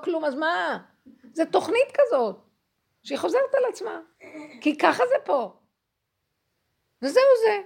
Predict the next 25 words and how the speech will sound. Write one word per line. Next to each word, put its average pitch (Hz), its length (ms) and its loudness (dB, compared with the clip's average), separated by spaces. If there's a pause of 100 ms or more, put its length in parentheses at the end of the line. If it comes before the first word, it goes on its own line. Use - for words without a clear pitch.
(440)
היא 254 220 -6
תוכנית. - 720 0 (260)
אם 330 140 0 (120)
נגלה, 254 340 4 (200)
בכל 254 380 -2
מיני 427 160 -2 (160)
חורים 254 420 -4
נראה, 247 240 -6
נגלה 202 340 -4
את 196 120 -12
התוכנית. 190 500 -16 (1700)
אז 208 160 -4
אם 370 80 -2
זאת - 240 -4
תוכנית, 180 640 -6 (500)
אז 190 140 -6
למה 254 200 -4
אני 381 100 -6
מתרגש? 214 640 -6
זו 175 80 -12
תוכנית 285 680 -8 (440)
שאני 208 360 -2
חייב 208 580 -4 (920)
לעבור 214 340 2
אותה 370 320 -4